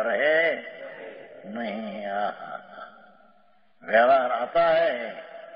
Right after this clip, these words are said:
है बंध का कारण, पर आई मोक्ष का कारण का आरोप देकर मोक्ष का कारण व्यवहार से कहा। भारी आखिरी बात,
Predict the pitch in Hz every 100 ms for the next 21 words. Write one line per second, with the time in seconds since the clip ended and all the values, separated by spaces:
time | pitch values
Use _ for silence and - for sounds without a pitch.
0 | - - - - - - - _ _ _
1 | - 95 127 156 151 143 151 156 165 170
2 | 151 135 139 127 113 98 - - - -
3 | - - - - - - 131 147 143 131
4 | 123 113 - 143 147 143 139 143 147 131
5 | 139 120 120 156 180 - 147 143 147 139
6 | 131 135 135 135 - 139 135 127 123 123
7 | 139 110 117 117 110 - 135 170 117 101
8 | 87 - - - - - - - - -
9 | 98 98 - 98 92 - - 53 - -
10 | 82 95 107 113 92 - 98 87 82